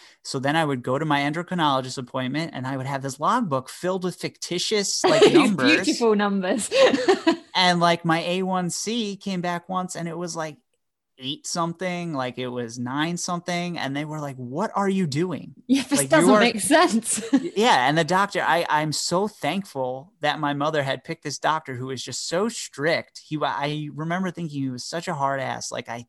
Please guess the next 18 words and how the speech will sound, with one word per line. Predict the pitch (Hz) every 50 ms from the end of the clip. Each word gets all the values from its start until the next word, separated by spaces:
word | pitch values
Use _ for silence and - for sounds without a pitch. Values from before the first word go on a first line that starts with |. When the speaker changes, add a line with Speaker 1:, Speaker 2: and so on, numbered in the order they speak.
| _ -
Speaker 1:
did | - 170 165
not | 165 165 156 147 117
like | 135 131 139 135 -
him. | - 117 113
I | 113 110 - -
did | - 156 165
not | 170 156 156 147
understand, | 143 143 139 131 120 - - 139 131 127 127 123
like, | 117 120 120
why | - 123 123 135 139 135
he | 131 139
would | 131 127 123
talk | - 131 127 123 -
down | 131 123 120 123
to | 120 - 127
me | 127 123
this | 123 - - -
way. | - -